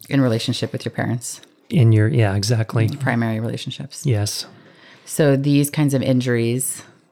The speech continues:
Speaker 1: and they might show up inside of a relationship, like we keep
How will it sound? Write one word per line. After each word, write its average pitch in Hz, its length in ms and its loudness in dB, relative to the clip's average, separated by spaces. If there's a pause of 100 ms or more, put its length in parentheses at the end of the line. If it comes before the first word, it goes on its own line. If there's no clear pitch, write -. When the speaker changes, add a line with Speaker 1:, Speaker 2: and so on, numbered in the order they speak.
(140)
Speaker 1:
and 156 140 2
they 175 40 2
might 180 200 0
show - 180 -2
up 208 160 0
inside 151 260 0
of 135 100 0
a 120 180 0
relationship, - 680 -2
like 131 720 -4 (680)
we 143 200 2
keep 165 460 -2